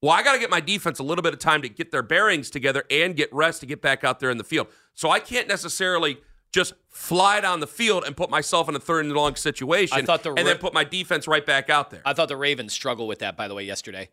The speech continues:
Speaker 2: I think Monken
Speaker 1: And I
Speaker 2: struggled
Speaker 1: think
Speaker 2: with
Speaker 1: you're
Speaker 2: that.
Speaker 1: pro-, yeah, I think you're right about
Speaker 2: I,
Speaker 1: that.
Speaker 2: I think his defense was there, and I'm talking early on, their defense was so gassed.
Speaker 1: Kansas
Speaker 2: And
Speaker 1: City had
Speaker 2: then
Speaker 1: a nine-minute drive.
Speaker 2: Yeah, and then what was Lamar doing? Seven-step drop, launching the ball down the field. Like, it made no sense to me.
Speaker 1: Yes. So these are a couple of the things. I'm glad you brought that up.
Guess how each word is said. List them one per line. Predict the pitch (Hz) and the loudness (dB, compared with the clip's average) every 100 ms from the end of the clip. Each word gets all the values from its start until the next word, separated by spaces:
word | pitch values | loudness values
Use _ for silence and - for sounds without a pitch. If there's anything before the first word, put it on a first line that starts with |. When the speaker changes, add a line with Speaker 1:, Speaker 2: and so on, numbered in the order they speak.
| - | -4
Speaker 2:
I | |
think | 135 127 | -2 -2
Monken | 135 143 | -2 -2
Speaker 1:
And | 127 135 | -4 2
I | |
Speaker 2:
struggled | 151 143 | 2 2
Speaker 1:
think | 147 | 0
Speaker 2:
with | 131 | 0
Speaker 1:
you're | 135 | 0
Speaker 2:
that. | 127 - | 0 0
Speaker 1:
pro-, | |
yeah, | 135 | -2
I | |
think | 135 143 | -2 -8
you're | 156 | -2
right | 185 196 143 | 2 2 2
about | 143 | 0
Speaker 2:
I, | - | -2
Speaker 1:
that. | 123 | -2
Speaker 2:
I | 139 | 0
think | 135 | 0
his | 127 - | -2 -6
defense | 139 143 131 - | -4 -4 -4 -4
was | 127 113 | -6 -6
there, | 135 127 - | -6 -6 -4
and | 135 110 117 | -6 -12 -4
I'm | 151 | -2
talking | 131 135 135 | 0 -2 -2
early | 151 156 151 | -2 2 4
on, | 139 | 2
their | 123 | 0
defense | 127 131 127 | -4 -6 -6
was | 120 - | -6 -4
so | 156 156 | 0 0
gassed. | 139 143 135 - | 2 2 2 0
Speaker 1:
Kansas | - 220 | -2 -2
Speaker 2:
And | 135 | 0
Speaker 1:
City | 135 | 2
had | 135 175 | 2 2
Speaker 2:
then | |
Speaker 1:
a | 175 | 2
nine-minute | 202 214 233 240 | 2 0 -4 2
drive. | 269 339 262 127 | 4 4 2 0
Speaker 2:
Yeah, | 151 | -2
and | 139 | 0
then | 139 | -2
what | 131 151 | -2 -2
was | 151 - - | -2 -4 -4
Lamar | 131 139 139 135 | -4 0 0 0
doing? | 127 131 117 90 | -2 -4 -4 -2
Seven-step | - 156 143 131 147 - | 0 0 -2 -4 -4 -4
drop, | 127 135 131 | 0 0 0
launching | 110 120 135 135 | -4 -6 -6 -6
the | 110 | -4
ball | 120 | -2
down | 131 131 | -2 -6
the | |
field. | - 139 120 | -4 -4 -4
Like, | 117 | -6
it | 117 | -10
made | 107 | -10
no | 120 117 | -8 -6
sense | 113 104 | -8 -8
to | - | -2
me. | 165 | 0
Speaker 1:
Yes. | 123 - - | -2 -6 -6
So | 220 190 185 | -6 -6 -6
these | 262 - | -8 -6
are | 262 | -6
a | |
couple | - 220 202 | -4 -4 -4
of | |
the | 165 | -2
things. | - 185 | -2 -2
I'm | 147 | 0
glad | 175 185 | 0 0
you | 180 | 0
brought | 202 185 | 0 2
that | 208 | 2
up. | 147 | 0